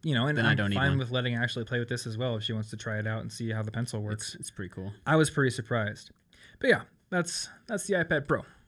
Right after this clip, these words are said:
Speaker 2: All right. Uh, on to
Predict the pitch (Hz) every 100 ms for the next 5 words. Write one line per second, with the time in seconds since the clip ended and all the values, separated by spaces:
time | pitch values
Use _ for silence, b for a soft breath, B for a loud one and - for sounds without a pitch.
0 | b b b b _ _ _ b b b
1 | b b 113 113 117 104 156 - _ _
2 | _ - 113 120 120 117 131 147 180 -
3 | 135 117